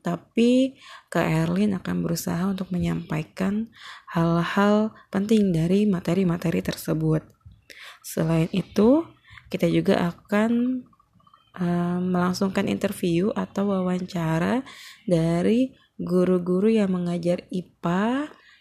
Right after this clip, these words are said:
sains, biologi, fisika, dan kimia yang Kak Erlin sudah kenal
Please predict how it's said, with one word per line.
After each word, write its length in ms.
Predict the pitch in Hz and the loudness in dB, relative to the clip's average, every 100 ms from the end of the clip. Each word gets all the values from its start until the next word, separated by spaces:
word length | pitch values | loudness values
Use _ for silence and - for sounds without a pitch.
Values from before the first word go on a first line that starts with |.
| - | -8
sains, 480 | 180 170 214 247 | -2 0 0 -2
biologi, 720 | - 165 165 160 156 156 165 170 | -4 0 0 0 -2 -2 -2 -2
fisika, 560 | 175 - 175 - 165 | -6 -8 -10 -4 -2
dan 240 | 160 165 180 | 0 -2 -4
kimia 560 | 170 165 156 170 214 254 - - - | -4 -2 0 0 0 -2 -10 -20 -6
yang 320 | 190 180 185 | 0 0 0
Kak 320 | 185 185 170 170 | -2 -2 0 0
Erlin 80 | |
sudah 240 | 180 180 170 | -2 -2 -4
kenal 720 | - 165 165 160 180 240 262 | -4 -4 0 0 0 -2 -6